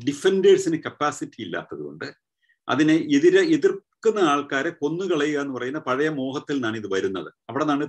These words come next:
തുടങ്ങുന്നത്. ഒരു ആധുനിക സമൂഹത്തിൽ ഈ ബ്ലാസ്ഫമി ലോസ് അനാവശ്യമാണ്, അത് എടുത്തു കളയേണ്ടതും ആവശ്യമാണ്. ഏറ്റവും നല്ല ഉദാഹരണം ഇരുപത്തിയൊന്നാം നൂറ്റാണ്ടിൽ, ഏഹ്, ബ്ലാസ്ഫമി ലോ പുതുതായി സ്ഥാപിച്ച ഒരു രാജ്യമുണ്ട്, അയർലൻഡ്. പക്ഷെ അതിനെതിരായിട്ട് വന്ന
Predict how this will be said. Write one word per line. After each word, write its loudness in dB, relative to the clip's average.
തുടങ്ങുന്നത്. -2
ഒരു 4
ആധുനിക 0
സമൂഹത്തിൽ -6
ഈ -2
ബ്ലാസ്ഫമി -2
ലോസ് -4
അനാവശ്യമാണ്, 0
അത് -2
എടുത്തു 2
കളയേണ്ടതും 2
ആവശ്യമാണ്. -6
ഏറ്റവും 0
നല്ല 4
ഉദാഹരണം -2
ഇരുപത്തിയൊന്നാം 0
നൂറ്റാണ്ടിൽ, -8
ഏഹ്, -4
ബ്ലാസ്ഫമി 0
ലോ 0
പുതുതായി 2
സ്ഥാപിച്ച -2
ഒരു -2
രാജ്യമുണ്ട്, -8
അയർലൻഡ്. -4
പക്ഷെ 0
അതിനെതിരായിട്ട് 4
വന്ന 0